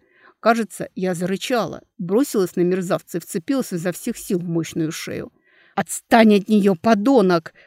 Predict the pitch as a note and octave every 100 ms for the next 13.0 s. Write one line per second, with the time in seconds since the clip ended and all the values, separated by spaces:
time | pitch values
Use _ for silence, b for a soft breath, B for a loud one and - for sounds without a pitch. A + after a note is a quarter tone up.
0 | b A3 D3 F3 E3 E3+ E3 E3+ F3 A3+
1 | - G3 F#3+ F#3+ F3 A3 - E3 - F3+
2 | F3+ F3+ A#3 F#3 F3 E3 A#3+ G3 - F3+
3 | F3 D#3+ E3+ E3+ E3+ F#3+ E3+ D3+ - D#3
4 | b b b b b G3+ G#3 - F4+ -
5 | D#4+ E4+ D#4+ D4+ - - - A#3 G#3+ G#3
6 | - G#3 - b b - F3 E3+ - -
7 | F3 E3+ D#3+ D#3+ F3 C4 - B3+ b b
8 | b B3 C4 F4+ - F3+ - - F#3 E3
9 | E3 D#3+ D#3 - G#3 D4 D4 C#4 C4+ b
10 | b b B3 - G4 - D4+ - C4+ A#3
11 | B3+ D#4 D4 - - F#3+ G#3 C4 C4+ C4+
12 | - - F#3+ F3+ F3+ - A#3 - - F#3+